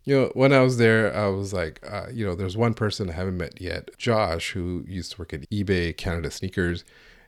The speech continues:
And then this guy walks by, and I'm looking at him. He's looking at me, and, "Hey." And so it was Josh. So that was it. Like, the circle was complete. I had met everyone that I was looking out to meet.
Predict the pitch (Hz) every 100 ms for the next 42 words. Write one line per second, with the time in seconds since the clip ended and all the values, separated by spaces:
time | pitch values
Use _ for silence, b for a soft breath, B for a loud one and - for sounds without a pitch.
0 | _ 104 104 107 110 104 98 - _ 87
1 | - 85 92 101 - - 127 190 240 -
2 | 107 101 107 110 120 113 107 160 180 113
3 | 110 107 123 110 98 123 185 214 120 117
4 | 107 131 254 175 78 - _ _ _ -
5 | 107 107 110 98 92 92 - - - -
6 | 76 - b b b b - 123 135 120
7 | 78 71 92 90 - 80 - 127 131 117
8 | 113 123 107 95 85 73 90 92 82 -
9 | 101 123 120 113 110 98 87 82 78 -
10 | _ - 110 - 107 98 - - 85 76